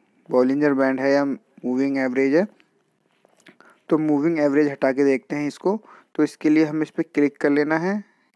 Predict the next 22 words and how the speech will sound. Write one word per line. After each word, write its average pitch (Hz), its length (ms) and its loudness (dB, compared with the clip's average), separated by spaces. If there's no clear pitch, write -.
क्लिक 147 240 0
करते 151 320 -2
ही 151 80 -2
ये 151 60 0
थ्री 139 180 0
डॉट्स 139 360 0
आ 139 80 -2
रहे 143 120 -6
हैं, 165 60 -2
उस 156 80 -8
पर 147 140 -2
क्लिक 131 300 -4
करना 139 280 -2
है, 185 160 -2
then 156 320 0
रिमूव 135 400 0
कर 117 200 0
देना 117 300 -6
है। 120 120 -6
तो 151 180 -2
ये 147 200 0
हमारा 139 440 0